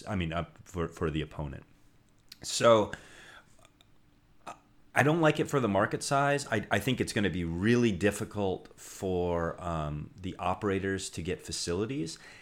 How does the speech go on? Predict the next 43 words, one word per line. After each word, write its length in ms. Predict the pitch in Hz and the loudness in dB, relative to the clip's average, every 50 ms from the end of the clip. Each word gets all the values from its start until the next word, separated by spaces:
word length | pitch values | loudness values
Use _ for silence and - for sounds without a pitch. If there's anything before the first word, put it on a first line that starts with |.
| - - - - - _ | -20 -20 -20 -20 -20 _
And, 540 | - 113 113 110 107 107 104 101 98 95 - - - _ | -4 -2 2 2 4 4 4 2 0 -2 -6 -10 -4 _
but, 240 | 113 104 - - - | -2 -2 -2 0 0
but 260 | 117 110 - - - _ _ _ _ | 0 0 0 -8 -18 _ _ _ _
the 200 | - 104 107 104 - | -6 -6 -6 -4 -2
only 360 | - 123 120 123 131 131 131 | 0 2 4 4 6 6 4
way 240 | 117 110 110 107 107 | 4 6 6 6 6
they're 240 | 98 92 95 92 92 | 6 6 6 6 6
able, 280 | 90 82 95 92 90 90 | 4 4 2 0 0 0
gonna 200 | 80 95 92 90 | -2 -2 -2 -2
make 240 | 87 85 82 - | -2 -4 -4 -2
money 300 | - 87 85 85 85 85 | -2 0 0 0 0 -2
and 140 | 82 80 76 | -2 -4 -2
be 120 | 78 82 82 | -2 -2 -2
able 160 | 82 78 78 | -2 -2 -4
to 60 | 80 | -4
retain 360 | 76 80 78 - - 80 76 76 | -4 -6 -8 -6 -8 -6 -6 -4
value 420 | 78 80 80 85 85 80 73 69 | -2 0 2 2 2 0 -2 -2
is 180 | 78 87 82 - | -4 -4 -4 -4
i-, 180 | - 87 85 - _ | -6 -8 -12 -12 _
unless 400 | 92 92 95 92 90 85 - - | -10 -6 -2 0 0 0 0 0
they 140 | - 85 80 | -2 -2 -2
just, 480 | 73 - - 95 90 - - - - - | -2 -2 0 0 0 0 -4 -10 -8 -6
they 140 | 90 80 - 90 | -6 -6 -4 -4
knock 340 | 90 92 92 98 98 - | 0 2 2 2 2 0
it 80 | - 87 | -2 -2
out 160 | 82 82 80 | -2 -2 -2
of 60 | 80 | -4
the 60 | 73 73 | -8 -10
park 640 | - - - - 92 90 87 82 76 - - - - - | -14 -18 -10 -2 0 2 2 2 0 -4 -10 -20 -16 -10
as 140 | 85 80 - | -10 -10 -6
far 180 | - 85 80 | -4 -2 -2
as 100 | 78 - | -2 -4
capturing 400 | - - 87 85 82 - 82 76 | -2 0 0 0 0 -2 -6 -6
market 320 | 73 73 76 78 - - - | -4 -4 -6 -6 -6 -8 -8
share, 300 | - - 123 120 123 131 - - - - - - | -6 -4 -4 -4 -4 -6 -10 -20 -20 -20 -10 -2
or 220 | 113 104 87 78 - - - - - | 0 0 0 0 -6 -14 -20 -20 -10
Utah 440 | 107 92 95 98 98 101 95 92 87 85 - - | -4 -2 -2 0 0 -2 -2 -2 2 2 2 2
holds 360 | - - - 95 92 82 78 | 2 0 0 0 0 0 -2
on 200 | 90 85 87 82 | -2 -2 -2 -4
to 80 | - - | -4 -4
that 180 | 82 76 62 | -4 -4 -4
really 300 | 80 85 85 85 85 82 | -2 -2 0 0 0 -2
strict, 720 | 78 - - - - - - 87 85 82 - - - - | -2 -4 -6 -6 -6 -4 -2 -2 -2 -2 -4 -10 -18 -18